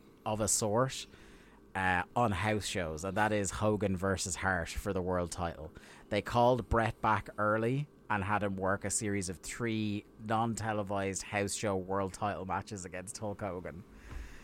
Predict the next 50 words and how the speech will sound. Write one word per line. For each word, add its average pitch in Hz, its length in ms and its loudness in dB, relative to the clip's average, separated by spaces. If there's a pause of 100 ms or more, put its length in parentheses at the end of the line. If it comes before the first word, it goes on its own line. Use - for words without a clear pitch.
(100)
So 120 220 4
it's - 140 2
so 151 220 8
funny 143 360 4
when 117 160 4
you 107 120 4
think 123 280 2
of 113 140 2
all 110 300 6
the, 101 300 4
the 107 80 0
WrestleMania 110 720 2
nine 107 720 2
of 107 160 -2
it 101 100 0
all, 98 520 0
and, 95 300 -4 (540)
you 117 100 0
know, 98 460 0 (200)
they've 107 180 0
had 110 500 2
Bret 104 360 0
for 107 200 -2
nearly 101 320 -2
two 107 300 -2
full 107 300 -4
years 98 480 -2
now, 104 580 0
and 101 120 -4
they've 95 220 -2
never 98 380 0
done 104 300 0
the 101 60 0
match, 104 540 0 (580)
and 107 180 0
this 104 220 -2
is 92 120 -2
how 110 180 0
it 101 100 0
finally 107 400 0
happens, 117 460 0
I 107 80 0
think 107 180 -2
is 92 120 -4
very 98 280 0
W 90 240 -2
C - 140 -6
W, 85 340 -6
isn't 87 220 -6
it? 87 200 -10